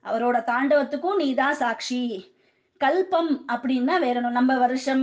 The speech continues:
வாரம், மாதம் சொல்றோம் இல்லையா, அது மாதிரி கல்பம்ங்கிறது ஒரு கால கணக்கு, அவ்வளவுதான். அந்த கல்ப காலத்துல மகேஸ்வரர்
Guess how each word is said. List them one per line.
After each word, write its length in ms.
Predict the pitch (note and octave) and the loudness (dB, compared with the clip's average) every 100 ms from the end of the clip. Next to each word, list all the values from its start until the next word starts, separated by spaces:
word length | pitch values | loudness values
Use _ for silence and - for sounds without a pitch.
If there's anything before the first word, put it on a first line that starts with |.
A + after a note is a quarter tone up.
| B3+ | 2
வாரம், 440 | B3 B3 C4 B3+ B3 | 4 4 4 2 2
மாதம் 320 | A#3+ B3+ C4+ B3+ | 2 4 2 2
சொல்றோம் 220 | A#3+ A#3+ | 0 2
இல்லையா, 160 | D4+ | 2
அது 80 | C#4 | 2
மாதிரி 160 | D#4+ D#4+ | 0 0
கல்பம்ங்கிறது 680 | C#4 D4 D4 F#4+ D#4 A3+ F#4 G4 | 0 2 2 4 2 0 0 0
ஒரு 100 | B3 | 0
கால 320 | C#4 C4+ E4+ F4 | 0 0 0 0
கணக்கு, 360 | C4+ - - - | -2 -4 -10 -6
அவ்வளவுதான். 440 | A#3 A#3 A3+ A#3 - - _ A#3 | 0 0 0 -2 -6 -20 _ -4
அந்த 120 | A#3+ | -2
கல்ப 420 | B3+ D#4 F4 E4+ - - | 2 0 2 0 0 0
காலத்துல 460 | C4+ B3+ A#3+ B3+ D4 - - A#3 | 2 2 0 0 -2 -2 -4 -2
மகேஸ்வரர் 600 | C4+ E4 F#4 F4 A#3+ | 0 0 0 -2 -2